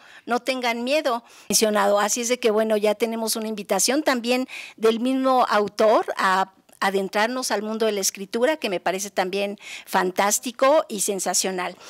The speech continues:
Eh, quisiera cerrar esta invitación a leer los cuentos, los relatos de, de Ray Bradbury, justamente con algo que dice el autor. "Todo lo que tienes que hacer es sacar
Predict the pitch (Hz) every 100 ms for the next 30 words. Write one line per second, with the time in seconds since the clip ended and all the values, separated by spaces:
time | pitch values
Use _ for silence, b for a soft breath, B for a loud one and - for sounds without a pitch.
0 | B B 240 254 254 285 262 349 392 -
1 | 254 220 220 240 247 226 220 - 240 226
2 | 214 196 123 220 214 - 185 - 226 226
3 | 233 208 196 208 208 - B B - 190
4 | 190 180 - - 226 226 220 - 202 196
5 | 185 190 185 190 202 - 202 196 - B
6 | B - 196 185 175 196 190 190 190 202
7 | 196 202 196 _ _ 277 208 214 214 254
8 | 269 330 - 277 - 294 269 262 294 247
9 | 220 - 240 262 254 247 214 196 - 208
10 | 185 175 - 175 165 - B B B B
11 | B _ 330 330 339 311 269 220 247 247
12 | 247 - - 220 202 - - 220 320 -
13 | B B _ 240 - 226 - 233 247